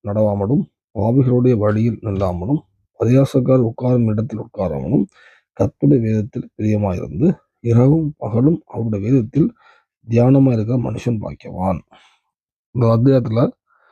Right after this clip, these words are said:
கர்த்தர் யார் பாக்கியவான் அப்படிங்கிறது சொல்லியிருப்பாரு. யார் கா-, பாக்கியவான் அப்படின்னா, முதல்ல நம்ம விட வேண்டிய காரியங்களை விடணும்,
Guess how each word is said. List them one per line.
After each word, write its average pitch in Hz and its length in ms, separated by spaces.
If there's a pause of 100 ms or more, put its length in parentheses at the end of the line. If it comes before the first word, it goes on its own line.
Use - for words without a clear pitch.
(220)
கர்த்தர் 117 260
யார் 123 280
பாக்கியவான் 120 580 (120)
அப்படிங்கிறது 110 500
சொல்லியிருப்பாரு. 104 380 (300)
யார் 123 360
கா-, 120 460 (100)
பாக்கியவான் 120 480
அப்படின்னா, 113 340 (800)
முதல்ல 135 440 (320)
நம்ம 110 220
விட 120 180
வேண்டிய 143 240
காரியங்களை 123 440
விடணும், 135 320